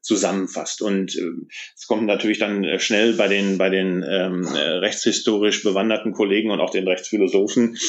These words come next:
äh, die Referenz zu Kant, ja, und, äh, seiner nicht Trennung, sondern Unterscheidung von, von, von Ethik und, und Recht. Und, äh, klar,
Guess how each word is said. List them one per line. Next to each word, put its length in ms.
äh, 460
die 280
Referenz 560
zu 180
Kant, 460
ja, 400
und, 500
äh, 80
seiner 580
nicht 240
Trennung, 480
sondern 320
Unterscheidung 720
von, 520
von, 400
von 260
Ethik 440
und, 480
und 140
Recht. 400
Und, 240
äh, 240
klar, 480